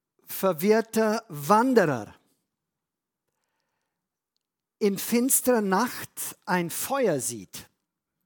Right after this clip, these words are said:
dann schafft das Erleichterung und Hoffnung, weil er weiß, bald bin ich nicht mehr alleine.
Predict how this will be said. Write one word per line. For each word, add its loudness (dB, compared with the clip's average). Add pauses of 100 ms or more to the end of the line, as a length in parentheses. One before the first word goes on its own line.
(1600)
dann -6
schafft -4
das 0
Erleichterung -2 (160)
und -10
Hoffnung, -8
weil 2
er 0
weiß, -2
bald 0
bin -2
ich -6
nicht -6
mehr -4
alleine. 2